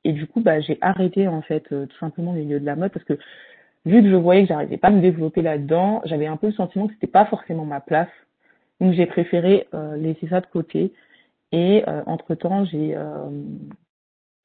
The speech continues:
j'avais un ami que j'avais rencontré sur la fin de la fac qui, lui, euh, travaillait en fait avec une, une nana qui a une, une boîte,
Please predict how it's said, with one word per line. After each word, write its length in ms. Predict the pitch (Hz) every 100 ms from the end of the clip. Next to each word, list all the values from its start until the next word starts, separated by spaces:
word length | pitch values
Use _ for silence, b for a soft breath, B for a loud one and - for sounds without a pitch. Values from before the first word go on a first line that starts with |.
| _
j'avais 160 | - 160
un 140 | 180 185
ami 140 | 214 202
que 40 |
j'avais 180 | 160 147
rencontré 380 | 151 - 156 185
sur 140 | 156
la 100 | 156
fin 140 | -
de 80 | 175
la 100 | 160
fac 240 | 156 185 196 -
qui, 120 | 165
lui, 380 | 151 165 202 214 B B B _ -
euh, 100 | 151
travaillait 640 | - 214 208 185 175 185
en 100 | 165
fait 400 | - 165 165 - -
avec 400 | - 156 156 -
une, 540 | 165 151 151 151 151 143
une 200 | - 170
nana 280 | 170 170 180
qui 220 | - -
a 60 | 156
une, 520 | 156 151 147 147 156 _ _ _ _ _ _
une 240 | 165 165 156
boîte, 380 | 156 175 196